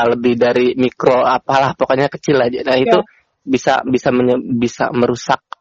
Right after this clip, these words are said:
Speaker 1: eh, apa namanya, eh, sesuatu yang ada di laut itu sendiri. Itu menurut,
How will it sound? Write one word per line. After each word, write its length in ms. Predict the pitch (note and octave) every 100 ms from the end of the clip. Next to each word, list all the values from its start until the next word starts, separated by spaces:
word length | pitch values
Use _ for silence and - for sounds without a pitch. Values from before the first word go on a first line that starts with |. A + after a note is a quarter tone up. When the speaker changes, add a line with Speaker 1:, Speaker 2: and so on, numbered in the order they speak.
| -
Speaker 1:
eh, 480 | B2 B2 B2 B2+ -
apa 80 |
namanya, 400 | D3 B2+ C3 C#3+ D#3 _ _ _ _ _ C#3
eh, 240 | B2 B2
sesuatu 560 | B2 C3+ - B2+ - F3+
yang 320 | D#3 C3+ B2+
ada 240 | C3+ B2+
di 160 | B2+ B2
laut 320 | B2 A#2+ A#2
itu 160 | B2+ B2
sendiri. 400 | - A#2 A#2 -
Itu 400 | - - E3 E3
menurut, 640 | D3 B2 B2+ B2+ D3 D#3+